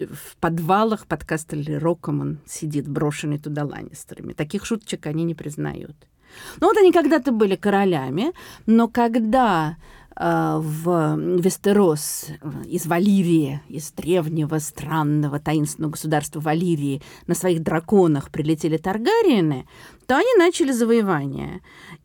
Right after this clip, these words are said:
И некоторые короли пытались им противостоять, и тогда, естественно, драконы их уничтожили. А некоторые сразу, ну, не сразу, но довольно быстро сообразили, что не надо этого делать. Вот Ланнистеры сообразили.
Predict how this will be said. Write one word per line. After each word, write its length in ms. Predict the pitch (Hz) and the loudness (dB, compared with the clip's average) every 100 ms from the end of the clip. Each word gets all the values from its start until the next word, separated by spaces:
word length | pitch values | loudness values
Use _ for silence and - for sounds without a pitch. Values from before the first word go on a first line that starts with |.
| - | -2
И 260 | 233 240 233 | 2 4 4
некоторые 720 | 247 277 294 - - 214 190 | 6 6 6 2 -2 2 0
короли 760 | - 196 190 185 190 185 165 156 _ _ _ | 0 0 2 2 2 0 0 -2 _ _ _
пытались 800 | - - 202 175 160 151 - - - | -6 0 2 2 2 -2 -8 -12 -2
им 160 | 185 | 0
противостоять, 1080 | 170 151 160 160 - 160 120 165 302 - - - | 0 0 -2 -4 -2 -2 0 -4 -4 -8 -10 -8
и 80 | |
тогда, 280 | 151 151 156 | -6 -4 0
естественно, 460 | 156 151 151 - 139 | -2 -2 -8 -6 -6
драконы 640 | 143 147 - 135 139 135 | -6 -6 -4 -4 -4 -6
их 320 | 139 - - _ - - | -10 -16 -20 _ -18 -6
уничтожили. 920 | 165 160 151 - 135 135 180 262 370 - - - - 165 | -2 -2 -2 -6 -6 -4 -2 -2 -4 -8 -20 -20 -18 -6
А 100 | 202 | 2
некоторые 440 | 247 523 - 381 349 | 4 4 4 4 4
сразу, 320 | 359 320 294 | 4 2 -2
ну, 280 | 151 277 427 | -2 2 4
не 60 | 415 | 4
сразу, 320 | 453 453 262 | 4 4 4
но 80 | 254 | 6
довольно 180 | 262 | 6
быстро 300 | 240 247 190 | 6 4 0
сообразили, 580 | 160 208 190 214 185 147 | -2 -2 2 2 0 -2
что 180 | 151 165 | -4 0
не 80 | 175 | 0
надо 260 | 156 143 | 0 -2
этого 220 | 156 196 294 | -4 -2 2
делать. 280 | 466 453 | 2 4
Вот 100 | 269 | 2
Ланнистеры 400 | 294 381 370 269 | 4 4 4 0
сообразили. 840 | 233 220 208 190 180 143 127 - | 0 0 0 0 -2 -6 -8 -12